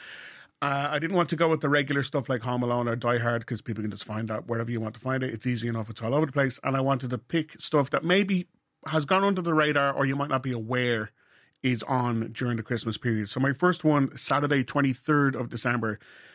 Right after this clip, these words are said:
It's on B B C One at eleven fifty P M. So it's, it's late, but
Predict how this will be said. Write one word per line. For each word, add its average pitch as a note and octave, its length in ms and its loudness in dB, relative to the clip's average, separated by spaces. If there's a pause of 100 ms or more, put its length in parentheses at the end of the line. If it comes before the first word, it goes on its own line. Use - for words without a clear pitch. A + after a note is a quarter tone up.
(200)
It's - 140 -6
on B2 140 2
B D3 100 2
B E3 100 -2
C C#3+ 160 0
One C3 300 4
at B2 120 0
eleven B2 340 2
fifty C#3 340 -2
P B2+ 180 0
M. A2 200 0
So A2+ 140 -4
it's, - 180 -8
it's - 200 -10
late, C#3 360 2
but B2+ 160 2